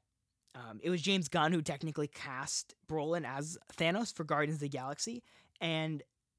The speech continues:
this would, now this would be a little bit different because technically at the time, Joss Whedon just wanted to put someone there just so they could have, like, just so, while they kinda figured out the design for Thanos. Obviously, if you look at Thanos, the change,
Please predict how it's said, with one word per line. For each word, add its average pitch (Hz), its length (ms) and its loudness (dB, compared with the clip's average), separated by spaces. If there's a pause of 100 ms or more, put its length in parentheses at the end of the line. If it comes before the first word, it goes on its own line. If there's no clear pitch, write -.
(160)
this 208 220 4
would, 254 100 -2
now 208 160 8
this 208 140 0
would 226 80 2
be 214 100 6
a 208 60 6
little 202 200 6
bit 185 220 2
different 147 460 0
because 160 360 4 (360)
technically 202 460 4
at 190 100 6
the 170 60 2
time, 165 300 2
Joss 175 200 2
Whedon 180 200 6
just 170 160 0
wanted 156 220 4
to 156 60 -2
put - 240 -4
someone 160 360 6
there 147 320 2 (260)
just - 160 2
so 180 80 4
they 160 140 6
could 156 100 -2
have, 135 480 0
like, 156 180 2
just 202 160 2
so, 196 200 2 (100)
while 156 180 0
they 165 80 4
kinda 160 220 0
figured 160 240 2
out 147 120 0
the - 60 2
design 139 440 -2
for 147 100 -8
Thanos. 156 240 0
Obviously, 147 260 0
if 143 60 -4
you 139 80 0
look 135 180 -2
at 120 200 -6
Thanos, 139 320 -4
the 139 80 -4
change, 127 440 -4